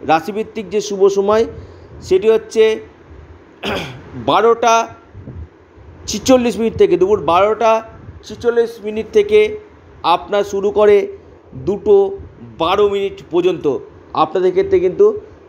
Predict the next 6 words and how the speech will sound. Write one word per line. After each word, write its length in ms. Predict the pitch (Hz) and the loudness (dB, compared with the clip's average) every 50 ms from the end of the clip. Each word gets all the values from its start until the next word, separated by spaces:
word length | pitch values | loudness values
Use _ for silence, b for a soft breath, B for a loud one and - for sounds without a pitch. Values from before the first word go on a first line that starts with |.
| - - | -20 -20
সময়টা 500 | - - - 170 170 175 175 170 170 165 | -14 -10 -8 -6 -4 -4 -4 -4 -6 -6
কিন্তু 300 | 151 170 170 160 190 208 226 - - - - - - | -6 -8 -6 -2 0 0 0 -2 -6 -14 -20 -18 -14
শুভ। 280 | - - - 156 156 127 120 95 - - - B B B B B B B B - - | -12 -4 -2 -2 0 0 -2 -4 -6 -8 -16 B B B B B B B B -8 -2
অর্থাৎ 280 | - 175 180 220 196 - - - | -2 0 0 0 -2 -4 -4 -2
আমি 280 | 170 196 214 240 247 | -2 0 0 -2 -2
যে 180 | 190 254 254 | 0 4 4